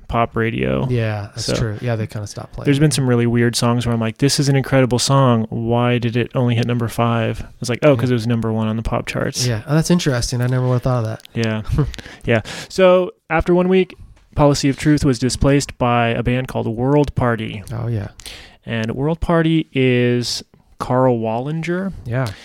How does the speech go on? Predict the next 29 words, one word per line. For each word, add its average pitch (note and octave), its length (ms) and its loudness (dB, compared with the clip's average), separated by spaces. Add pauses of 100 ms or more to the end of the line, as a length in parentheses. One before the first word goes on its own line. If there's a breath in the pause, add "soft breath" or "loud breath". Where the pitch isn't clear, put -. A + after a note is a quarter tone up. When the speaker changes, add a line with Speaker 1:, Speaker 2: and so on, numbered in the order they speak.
(140)
Speaker 1:
He - 100 -6
was B2 100 -2
formerly C#3 460 0
of A#2 100 -2
the A2 80 -2
Waterboys, C#3 760 -2 (140)
and B2+ 260 4
he E3 100 2
left F#3 160 4
that E3+ 100 0
band D3+ 240 2
in B2+ 160 0
nineteen B2+ 400 -2
eighty-six B2+ 600 -4
to - 120 -2
pursue B2+ 300 -4
a A2+ 60 -4
solo C3 440 0
career D3+ 460 -2
as A#2+ 340 -2
World B2+ 280 -2
Party. D#3+ 340 -2 (220)
Kind F3 120 0
of C#3+ 60 0
a C3 60 0
strange C3+ 480 -4
thing. C#3 320 -4 (200)
The B2+ 200 -2
Waterboys, A#2+ 920 0